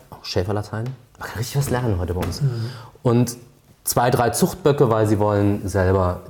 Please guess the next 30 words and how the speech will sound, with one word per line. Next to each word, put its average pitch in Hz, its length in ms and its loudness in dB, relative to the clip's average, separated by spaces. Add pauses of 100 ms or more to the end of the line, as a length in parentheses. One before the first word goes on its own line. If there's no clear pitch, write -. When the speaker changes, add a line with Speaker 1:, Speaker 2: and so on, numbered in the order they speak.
(100)
Speaker 1:
die 92 80 -2
Schafszucht - 800 -6 (240)
ein 90 80 -4
bisschen 85 260 -6
ausweiten. 82 520 -6 (520)
Und 117 220 2
die 175 120 4
schaffen, 170 580 2 (420)
die 113 60 2
haben 135 120 6
so 131 80 4
siebeneinhalb 139 600 2
Hektar 208 480 0 (440)
an 143 200 4
Weinbergen 170 580 4 (680)
und 135 260 4
ein 117 140 0
Drittel 147 360 4
davon 147 580 2 (520)
haben 131 440 4
die 120 520 2 (540)
in 113 200 4
der 101 260 2
Weinbergs-, 127 800 2 (380)
ja, 104 180 0
in 101 160 0
der, 98 400 0 (120)
in 104 60 -6
der 101 180 -2
Anlage 113 720 4